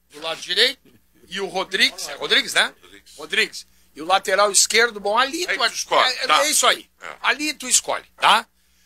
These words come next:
Speaker 1: Thiago Santos, Matheus Henrique e Darlan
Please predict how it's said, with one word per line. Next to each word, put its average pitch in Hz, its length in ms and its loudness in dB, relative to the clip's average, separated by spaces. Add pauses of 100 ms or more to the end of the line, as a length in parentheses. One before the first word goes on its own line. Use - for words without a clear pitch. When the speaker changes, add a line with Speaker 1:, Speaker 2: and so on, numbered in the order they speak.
(100)
Speaker 1:
Thiago 226 540 2
Santos, 208 460 -2
Matheus 196 500 -4
Henrique 170 640 -4 (400)
e 220 140 4
Darlan 214 560 2